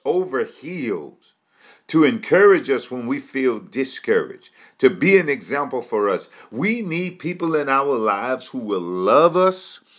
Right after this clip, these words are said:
who will deal with us, and who will one way or another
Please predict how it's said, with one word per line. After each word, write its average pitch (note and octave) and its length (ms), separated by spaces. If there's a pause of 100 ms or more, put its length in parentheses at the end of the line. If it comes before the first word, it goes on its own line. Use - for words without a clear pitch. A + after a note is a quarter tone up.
(340)
who C#3+ 120
will A2 300
deal E3 460
with F3+ 280
us, F3+ 340 (360)
and B2+ 200
who D3 220
will C3 260
one D3 440
way E3 200
or C#3 140
another C#3+ 580